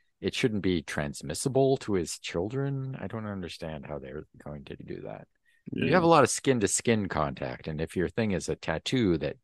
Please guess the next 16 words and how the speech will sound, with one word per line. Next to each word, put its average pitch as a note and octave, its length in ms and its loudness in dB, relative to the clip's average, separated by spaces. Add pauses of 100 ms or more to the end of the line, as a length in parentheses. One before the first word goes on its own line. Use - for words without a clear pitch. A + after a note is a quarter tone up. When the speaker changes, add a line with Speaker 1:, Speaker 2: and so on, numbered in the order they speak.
Speaker 1:
you D#2+ 100 -6
know, C2+ 160 -6
is B1+ 120 -6
on D2 160 -2
your B1+ 200 -10 (600)
skin, D2 600 0 (280)
Speaker 2:
<laughs> - 440 -10
I A#2+ 60 2 (360)
Speaker 1:
well, - 160 6
Speaker 2:
think E3+ 160 10
it's C#3 100 10
Speaker 1:
anyway. - 60 -14
Speaker 2:
pretty C3 220 12
clear G#2+ 260 12
that F#2+ 80 12
we F#2+ 260 8